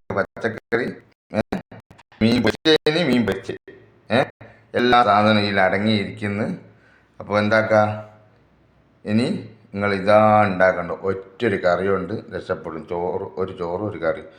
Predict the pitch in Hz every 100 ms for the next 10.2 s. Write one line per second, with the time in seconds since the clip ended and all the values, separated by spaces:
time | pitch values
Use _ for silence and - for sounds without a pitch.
0 | _ - 92 95 92 87 85 85 90 85
1 | 82 80 78 76 - 104 110 110 113 120
2 | 110 110 107 107 107 104 104 107 - -
3 | _ _ _ _ 107 120 113 123 110 107
4 | 110 110 107 104 104 107 104 - - -
5 | 107 120 110 117 113 101 98 104 101 101
6 | 101 101 - - _ 107 117 110 107 101
7 | 95 98 98 87 90 87 85 78 - -
8 | _ _ _ _ _ - 98 98 110 110
9 | 107 120 - - - 98 110 110 92 101
10 | 104